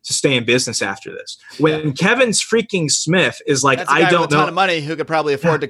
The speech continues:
Speaker 2: you know, just pay to keep it open for some amount of time, whereas most comic book shop owners probably can't afford a month without income.
Speaker 1: E-, exactly. Like, when he starts freaking out that he can't sell comics, that's a problem.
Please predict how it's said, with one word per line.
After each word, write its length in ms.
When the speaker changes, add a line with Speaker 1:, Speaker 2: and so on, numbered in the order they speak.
Speaker 2:
you 100
know, 40
just 300
pay 180
to 80
keep 120
it 60
open 160
for 140
some 180
amount 200
of 40
time, 260
whereas 360
most 280
comic 280
book 160
shop 240
owners 260
probably 300
can't 160
afford 340
a 40
month 280
without 240
income. 360
Speaker 1:
E-, 200
exactly. 680
Like, 220
when 160
he 320
starts 360
freaking 360
out 340
that 140
he 320
can't 280
sell 240
comics, 680
that's 500
a 80
problem. 640